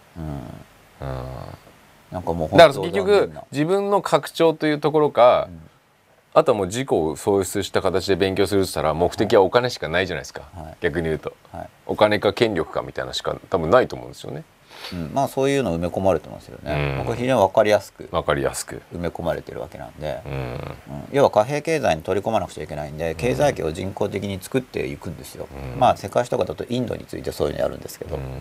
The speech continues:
Speaker 2: うん。
Speaker 1: やるんですけど、やってないんですよね。
Speaker 2: うん。
Speaker 1: 一応教科書に若干書いてあるんですけど、まあ、やってないのと同じですよ。
Speaker 2: うん。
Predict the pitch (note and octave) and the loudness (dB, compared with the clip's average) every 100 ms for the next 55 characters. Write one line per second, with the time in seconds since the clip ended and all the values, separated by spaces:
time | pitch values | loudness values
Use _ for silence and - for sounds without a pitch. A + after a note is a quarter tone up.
0 | E2+ - - G2+ G2+ A#3+ E3+ - - F#2+ | -14 -16 -6 4 6 6 0 -4 -2 4
1 | G2+ D#2 - _ _ _ _ _ G#2 - | 6 4 0 _ _ _ _ _ -2 0
2 | A#2 G#2 E2 - G#1 G2+ B2 - _ _ | 4 2 2 -10 -2 0 0 -2 _ _
3 | _ _ _ _ - C#2 - - C3 F#3+ | _ _ _ _ -18 -16 -14 -6 -4 2
4 | G#3+ A3 - A#2+ A#2+ B2+ - A3+ A#2+ F#2+ | 4 4 2 -2 -2 -4 2 4 6 4
5 | D#2 - F2+ G2 F2+ - _ _ _ _ | -2 -10 2 4 4 2 _ _ _ _
6 | _ C3+ A2 G#2+ - F#3 G#3+ A#2+ F#2 G2+ | _ 0 4 4 4 2 2 2 0 2
7 | A2 G3+ F#3 - - | 0 0 -8 -14 -16